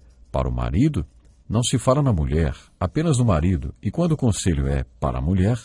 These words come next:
não se fala sobre o marido com a mulher. Geralmente o que observamos durante um aconselhamento é que o marido fala somente sobre a mulher,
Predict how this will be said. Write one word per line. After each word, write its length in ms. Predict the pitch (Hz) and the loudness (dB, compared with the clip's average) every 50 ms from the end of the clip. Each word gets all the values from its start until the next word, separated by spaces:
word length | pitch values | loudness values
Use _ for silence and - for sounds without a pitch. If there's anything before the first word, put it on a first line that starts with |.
| - - - - _ _ _ _ - | -14 -20 -20 -20 _ _ _ _ -6
não 140 | - 127 143 | -2 0 0
se 100 | 143 - - | 0 0 0
fala 200 | - 147 143 147 | 2 2 4 2
sobre 300 | - - 151 139 139 156 | 2 2 0 0 0 0
o 20 | |
marido 400 | 175 180 160 147 160 170 147 143 | 2 2 2 2 2 0 -2 -4
com 180 | - - 98 87 | 0 0 2 2
a 60 | 82 | 2
mulher. 380 | 80 80 71 65 62 58 64 - - - - - - - - - - - - | 2 2 0 0 -2 -4 -6 -8 -12 -18 -20 -20 -20 -20 -20 -20 -20 -16 -6
Geralmente 400 | 143 156 175 190 180 185 190 - | -4 0 2 2 4 4 2 2
o 40 | - | 0
que 40 | - | 0
observamos 580 | 165 139 - - 120 90 78 90 117 117 98 78 | 0 0 2 2 2 4 4 4 4 2 4 2
durante 340 | 87 80 90 92 - - | 2 4 2 2 2 0
um 180 | 87 78 71 71 | 0 0 2 0
aconselhamento 800 | 73 76 - 98 90 - - 78 73 69 65 80 92 92 - 95 | 0 0 0 0 0 2 0 0 0 2 2 2 0 2 0 -2
é 20 | |
que 120 | - - | 0 0
o 40 | 110 | 0
marido 380 | 107 120 117 113 123 135 139 131 | 2 4 4 4 4 2 0 0
fala 240 | - 156 143 139 127 | 0 0 2 2 2
somente 600 | - - 139 110 92 90 110 139 180 185 - - | 2 2 2 2 2 4 4 4 2 2 -2 -2
sobre 240 | - 170 156 165 | -2 0 0 0
a 40 | 170 | 0
mulher, 340 | 175 180 165 107 82 69 67 | 0 2 2 2 2 0 -2